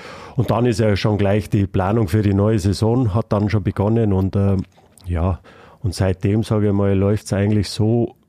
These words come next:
bis jetzt, wie, wie wir uns, also nicht bloß ich, sondern auch der, der mit dem Trainer gespannt zusammen. Wir haben uns ja doch zusammengesessen und haben uns überlegt,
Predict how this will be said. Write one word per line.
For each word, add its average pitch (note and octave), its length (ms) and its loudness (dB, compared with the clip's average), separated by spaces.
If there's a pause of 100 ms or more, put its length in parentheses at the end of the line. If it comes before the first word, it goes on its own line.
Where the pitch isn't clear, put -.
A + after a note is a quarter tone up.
(100)
bis G#2 220 -4
jetzt, - 480 -2
wie, G#2+ 340 0
wie G#2+ 320 0
wir A#2 260 2
uns, C3 200 0
also G2 180 0
nicht G2 260 -2
bloß G2 220 -2
ich, A#2+ 160 2
sondern F#2 320 0
auch F#2 160 2
der, F2+ 140 -2
der - 180 -4
mit G2 80 0
dem F#2 120 0
Trainer G#2+ 460 2
gespannt G#2 480 -2
zusammen. G2+ 540 0 (460)
Wir G2 100 0
haben G2 80 2
uns F#2+ 140 0
ja F#2+ 160 2
doch G#2+ 240 -2
zusammengesessen G#2 880 0
und F#2+ 100 2
haben G2 200 2
uns F#2+ 300 -2
überlegt, G2 540 0